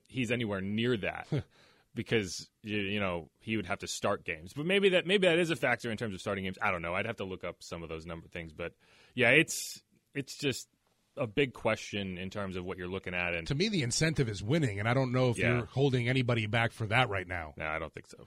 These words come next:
Speaker 1: Th-, I don't, I, I don't think so at all. But, um, it is something to look at. I think it's a good point, um, and worth kind of, kind of diving into some of the details there. But,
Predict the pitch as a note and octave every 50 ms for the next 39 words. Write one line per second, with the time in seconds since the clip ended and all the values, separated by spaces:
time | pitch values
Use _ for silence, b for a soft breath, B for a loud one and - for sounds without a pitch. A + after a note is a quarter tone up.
0 | - - F#2+ F#2 F2+ G2 - G2 F#2+ F#2 - - G2 G2 G2 G2 G2+ G2 F#2 F2+
1 | F2 - F2 - - F2 E2+ E2+ E2+ E2+ F2 F2 E2 F#2+ F#2 F2+ F2 - b b
2 | b b b b - G2+ G2 F#2+ F#2 F#2+ A2+ E3 F3 G#3+ A3 - A3 G#3 F#3 C#3+
3 | B2+ A#2 G#2 G#2 A2 - - G2 F#2+ G2 G#2 A#2 A2 C3+ B2+ A#2+ A2 - A2+ F#2+
4 | E2+ E2+ G#2+ G2+ F#2 - - - - G2 G2+ G2 F#2 F2 - _ _ _ _ -
5 | G2 F#2 F2+ F2 F2 E2+ E2+ E2+ E2 D#2+ - _ G#2 F#2+ F#2 F2+ F#2+ G2 F2+ -
6 | - - E2+ E2+ E2 - - _ _ _ _ _ _ _ - F2 D#2+ D#2 - _
7 | - F#2 - F#2+ F#2+ F2 F2 F2 E2+ E2+ F2 - F2 - F#2 F2 E2 D#2+ D#2+ D2
8 | F#2+ F#2+ F#2 - E2+ D#2+ D#2+ C#2+ - D#2+ E2 E2+ D2 - G1+